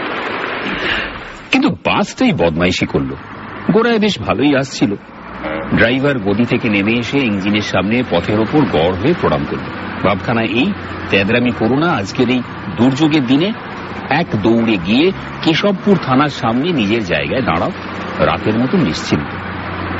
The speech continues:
বাসও যেন কানে নিল কথাটা। ভক ভক আওয়াজ করে পথের গরু, ছাগল, মানুষদের ভয় দেখিয়ে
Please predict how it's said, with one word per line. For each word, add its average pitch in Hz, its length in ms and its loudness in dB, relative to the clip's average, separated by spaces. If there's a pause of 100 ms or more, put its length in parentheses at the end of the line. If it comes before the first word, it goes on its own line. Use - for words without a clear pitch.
(2000)
বাসও 240 340 2
যেন 180 320 2
কানে 110 340 0
নিল 98 240 0
কথাটা। - 480 -4 (600)
ভক 104 120 2
ভক 104 260 2
আওয়াজ 107 260 2
করে 120 260 2
পথের 104 240 2 (320)
গরু, 107 240 4
ছাগল, 101 380 2
মানুষদের 101 440 0
ভয় 90 260 0
দেখিয়ে 135 360 2